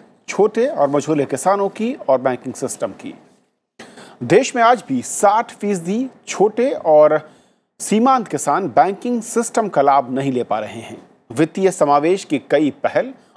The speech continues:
और योजनाओं के बावजूद सिर्फ चालीस दशमलव नौ फीसदी छोटे और सीमांत किसान ही वित्तीय बैंकों के तहत बैंकिंग सिस्टम में शामिल हो सके हैं।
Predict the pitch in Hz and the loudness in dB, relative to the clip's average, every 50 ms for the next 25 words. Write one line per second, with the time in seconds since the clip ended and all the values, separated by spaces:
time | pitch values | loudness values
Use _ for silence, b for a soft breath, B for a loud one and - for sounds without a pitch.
0 | - - 180 190 170 135 139 170 170 151 156 220 240 233 214 - 175 139 147 151 | 0 2 4 4 4 2 2 2 2 2 2 0 0 0 0 0 0 2 4 4
1 | 156 135 135 214 196 131 104 - - - - 175 160 - - 160 - B B B | 4 2 0 -2 -4 -4 -6 -8 -10 -4 -2 0 0 0 -2 -6 -8 B B B
2 | B B - - - 196 185 196 202 233 247 214 170 139 - - - 208 196 196 | B B -2 2 4 6 6 4 2 -2 -6 -6 -4 -4 -4 -2 -2 -4 -4 0
3 | 202 214 208 165 131 120 156 208 226 220 - 202 196 185 160 147 165 202 233 220 | 0 0 0 0 0 2 2 2 2 0 -4 -6 -6 -6 -4 -4 -4 -4 -4 -6
4 | - - 180 185 180 - 180 165 156 151 - 156 143 143 143 139 131 - - 131 | -4 -2 0 0 0 2 2 0 0 0 -2 -4 0 0 0 0 0 -2 -6 -6
5 | - - 131 123 117 120 170 - 240 - b b b b b - - 131 160 170 | -4 -2 -2 -2 -2 -4 -4 -6 -6 -8 b b b b b -10 -4 -2 -2 -2
6 | - - 214 196 156 110 135 135 151 156 - 170 143 - 139 120 - - 123 135 | -2 0 0 0 2 2 0 0 0 -2 -6 -6 -6 -4 -6 -4 0 0 0 0
7 | 196 - - 127 113 117 123 123 - - 123 113 - - 147 143 - - 147 123 | -2 -4 -8 -2 -2 0 0 -2 -4 -8 -8 -10 -8 -10 -10 -8 -4 -2 -2 -2
8 | 117 127 160 180 b b b b - - - 180 160 139 131 117 110 113 - - | -2 -4 -6 -8 b b b b -12 0 2 2 4 4 2 -4 -8 -12 -16 -16
9 | 107 - 107 104 104 - - | -14 -12 -14 -14 -14 -18 -20